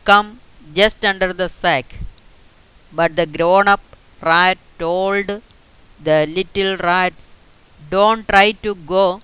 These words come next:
near that sack. Our enemy is hiding in it. Go away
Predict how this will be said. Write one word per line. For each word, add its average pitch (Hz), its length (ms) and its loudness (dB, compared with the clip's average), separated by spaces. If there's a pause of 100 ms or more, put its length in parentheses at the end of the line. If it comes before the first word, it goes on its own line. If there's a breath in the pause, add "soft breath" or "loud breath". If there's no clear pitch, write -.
(420)
near 180 220 -2 (200)
that 160 200 0
sack. 143 420 -6 (1200)
Our 185 160 2 (160)
enemy 240 280 -2 (200)
is 226 120 -4 (1700)
hiding 233 460 6 (200)
in 185 160 -8
it. - 220 -14 (640)
Go 170 100 4 (160)
away 214 220 4